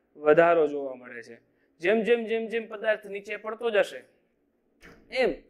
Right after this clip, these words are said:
એના વેગમાં તમને વધારો થતો જોવા મળશે. આ જેમ વધારો તમને વેગમાં થતો જોવા મળશે, પદાર્થની દિશા નથી ઉદ્ભવાતી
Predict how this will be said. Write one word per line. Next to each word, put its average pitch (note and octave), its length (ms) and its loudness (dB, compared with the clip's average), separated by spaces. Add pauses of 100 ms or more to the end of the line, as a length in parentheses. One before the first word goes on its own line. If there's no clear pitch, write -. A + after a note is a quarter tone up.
(340)
એના G3+ 200 0
વેગમાં G3+ 840 -2
તમને F3+ 380 -8 (100)
વધારો D3 580 -2
થતો C3+ 280 -16
જોવા A#2+ 320 -16
મળશે. A2 300 -20 (1000)
આ F#3 200 0
જેમ B3+ 300 -2
વધારો A#3+ 320 4
તમને A#3+ 300 -10
વેગમાં A#3 360 -2
થતો A3+ 260 -8
જોવા A3+ 240 -2
મળશે, A3 400 -10 (380)
પદાર્થની G3+ 420 0
દિશા A#3+ 400 -2
નથી A#3+ 160 -8
ઉદ્ભવાતી E3+ 580 2